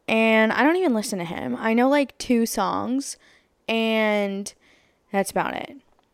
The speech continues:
But he's in town, kinda nearby. So that's, yeah, slay, I guess. Shout out Morgan,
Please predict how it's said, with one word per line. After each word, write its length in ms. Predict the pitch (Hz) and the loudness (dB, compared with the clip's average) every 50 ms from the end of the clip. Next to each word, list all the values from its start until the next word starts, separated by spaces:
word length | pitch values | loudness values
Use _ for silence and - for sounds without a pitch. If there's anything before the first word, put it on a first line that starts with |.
| _ _ _ _ - | _ _ _ _ 0
But 100 | 220 214 | 0 2
he's 200 | 233 277 262 330 | 4 2 2 2
in 120 | 339 339 | 0 0
town, 600 | 320 240 247 202 185 175 175 175 190 214 220 226 - _ _ _ _ _ - | 0 0 0 2 2 2 2 0 0 -2 -4 -6 -10 _ _ _ _ _ -2
kinda 260 | - 240 233 240 254 | 0 2 4 4 6
nearby. 760 | 254 254 262 262 240 220 202 185 - - - - - 247 247 - _ _ _ _ _ _ _ _ _ _ _ _ _ _ _ _ _ _ - | 6 6 6 6 6 6 4 4 4 2 0 0 0 -2 -2 -4 _ _ _ _ _ _ _ _ _ _ _ _ _ _ _ _ _ _ -8
So 160 | - - 262 | 0 4 4
that's, 500 | 262 254 262 254 - - - - - - - _ _ _ _ _ _ _ _ | 6 6 4 2 0 -4 -4 -6 -8 -10 -12 _ _ _ _ _ _ _ _
yeah, 640 | - - - 233 208 208 156 85 104 - 247 240 247 254 - _ _ _ _ | -12 -6 -2 0 0 0 0 0 -2 -4 -6 -6 -8 -10 -14 _ _ _ _
slay, 560 | - - - - 220 196 - - - 101 90 | -10 -8 -6 -4 -4 -2 -2 -2 -4 -4 -6
I 20 | - | -6
guess. 760 | - - 76 - - 247 247 - - - - - - - - _ _ _ - 254 - _ _ _ _ _ - | -6 -6 -6 -6 -8 -10 -12 -12 -14 -14 -12 -10 -10 -10 -12 _ _ _ -20 -20 -20 _ _ _ _ _ -12
Shout 220 | - - 240 220 | -6 -2 0 0
out 100 | 214 208 | 0 0
Morgan, 680 | 214 202 196 190 190 190 - 202 220 233 247 262 269 | 0 0 -2 -2 -2 -4 -4 -4 -2 -2 -2 -2 -4